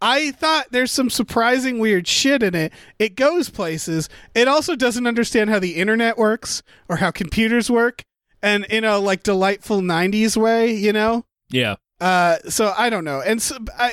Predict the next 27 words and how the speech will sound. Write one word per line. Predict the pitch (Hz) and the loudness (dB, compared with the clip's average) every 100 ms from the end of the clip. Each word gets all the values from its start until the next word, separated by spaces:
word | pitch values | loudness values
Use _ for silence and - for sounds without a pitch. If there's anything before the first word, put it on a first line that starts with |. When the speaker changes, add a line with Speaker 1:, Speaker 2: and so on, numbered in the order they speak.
| 226 | -2
Speaker 1:
Sigourney | - 262 277 311 | -6 -2 0 2
Weaver, | 302 320 226 156 | 2 2 0 0
Harry | 226 247 | 0 0
Connick | 254 240 220 | -2 -2 -2
Junior. | 214 254 220 135 160 _ _ - | 0 2 2 -2 -6 _ _ -2
That's | 240 - | -2 0
something, | - 160 - 185 247 | -2 -4 -4 -4 0
right? | 202 285 320 - _ _ _ _ _ _ _ - | 0 0 -2 -6 _ _ _ _ _ _ _ -8
Speaker 2:
It's | 151 165 | -4 -2
not | 202 131 | -2 0
Speaker 1:
I | |
don't | 151 | 0
Speaker 2:
nothing. | 285 - | 0 -2
Speaker 1:
know. | 160 160 _ _ _ _ | -6 -8 _ _ _ _
I | 311 | 0
have | 370 311 | 0 -4
more | 311 294 | -4 -2
nostalgia | 277 - - 214 233 262 254 | -2 -4 0 0 0 0 -2
for | 262 | -4
Copycat, | - 262 254 262 254 247 247 | 0 0 -2 -6 -2 0 -2
Speaker 2:
Yes. | 131 185 180 | 0 2 2
Speaker 1:
uh, | 175 | 0
so | 170 202 | 0 0
I | 190 | 2
like | 175 175 190 | 2 0 0
it | 226 220 | -2 -2
more. | 226 220 | 0 0